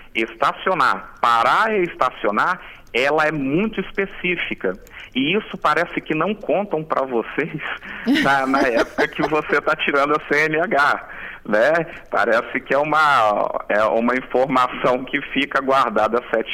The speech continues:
chaves, e não deveria, né? Eu espero que esse áudio vai ficar gravado aqui na C B N e possa viralizar, tá? É, não porque a P R F tá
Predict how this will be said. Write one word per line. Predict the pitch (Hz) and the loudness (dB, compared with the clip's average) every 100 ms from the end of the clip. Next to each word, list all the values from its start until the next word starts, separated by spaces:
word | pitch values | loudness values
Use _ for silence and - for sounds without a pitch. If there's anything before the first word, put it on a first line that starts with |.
| - | 2
chaves, | 135 120 95 - - - | 4 2 0 -10 -18 -6
e | 117 | -2
não | 98 92 | 0 0
deveria, | 95 101 131 165 175 170 95 - - - - | 0 0 0 0 0 0 0 -4 -20 -20 -6
né? | 95 104 135 - - | 0 2 2 -2 -10
Eu | - 110 | -2 0
espero | 117 - 117 139 151 | 0 -2 2 2 0
que | 147 | -2
esse | 151 - 139 | -2 -2 0
áudio | 113 143 160 110 101 | 4 4 2 0 0
vai | 110 | 0
ficar | 120 - 127 | 0 0 0
gravado | 127 113 95 104 127 123 107 | 2 2 2 4 4 2 0
aqui | - | 0
na | 110 107 | -2 -2
C | - | -2
B | 98 98 | 0 0
N | 135 147 | 0 -2
e | |
possa | 123 131 139 | -2 0 -2
viralizar, | 131 135 139 147 147 113 135 - - - - - | 0 2 2 2 2 2 2 -2 -20 -20 -20 -10
tá? | - 101 143 - - - - | 0 2 2 -2 -16 -8 0
É, | 104 110 104 | 2 4 4
não | 110 156 226 | 2 0 -2
porque | 214 - 185 | -4 0 0
a | |
P | 185 165 | 2 0
R | 165 151 | 2 2
F | 160 | 0
tá | - | 0